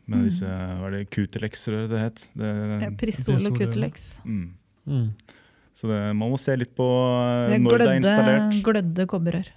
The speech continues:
Speaker 1: Mm.
Speaker 2: Mm.
Speaker 1: Så se litt på når det er installert, og kan gå an å lese seg til på en måte hvilke kvaliteter de hadde fra de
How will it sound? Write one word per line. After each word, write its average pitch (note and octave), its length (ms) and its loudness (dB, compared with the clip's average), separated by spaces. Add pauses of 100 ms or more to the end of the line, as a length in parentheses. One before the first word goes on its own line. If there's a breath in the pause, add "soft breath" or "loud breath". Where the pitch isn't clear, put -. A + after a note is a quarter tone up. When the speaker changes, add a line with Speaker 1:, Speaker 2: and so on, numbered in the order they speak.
Speaker 1:
Mm. A2 360 0
Speaker 2:
Mm. F#3+ 420 -4
Speaker 1:
Så B2+ 100 -4
se B2+ 180 0
litt B2+ 180 -4
på B2 80 -2
når A2+ 120 0
det G#2+ 100 -2
er A2 60 -2
installert, A2 440 -6
og A2 340 -4 (640)
kan C3 140 -6
gå A#2+ 160 -4
an A2+ 80 -2
å A2+ 60 -6
lese G#2 200 -4
seg G2 140 -8
til G#2+ 100 -4
på G#2 140 -12
en G#2 80 -6
måte G2+ 180 -8 (540)
hvilke - 320 -12
kvaliteter - 480 -8
de G#2+ 60 -6
hadde F#2+ 360 -8
fra A2+ 80 -10
de G#2+ 100 -6